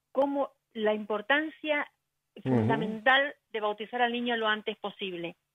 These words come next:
Speaker 1: lo antes posible, porque
Speaker 2: Ujú.
Speaker 1: estamos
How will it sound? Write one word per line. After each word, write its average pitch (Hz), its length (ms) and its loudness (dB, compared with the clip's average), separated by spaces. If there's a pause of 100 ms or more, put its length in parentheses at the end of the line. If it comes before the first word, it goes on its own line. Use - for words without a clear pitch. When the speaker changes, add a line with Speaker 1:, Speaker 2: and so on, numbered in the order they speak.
(200)
Speaker 1:
lo 220 240 2
antes 240 400 0
posible, 175 580 -12 (760)
porque 120 240 2
Speaker 2:
Ujú. 135 80 0
Speaker 1:
estamos 240 340 2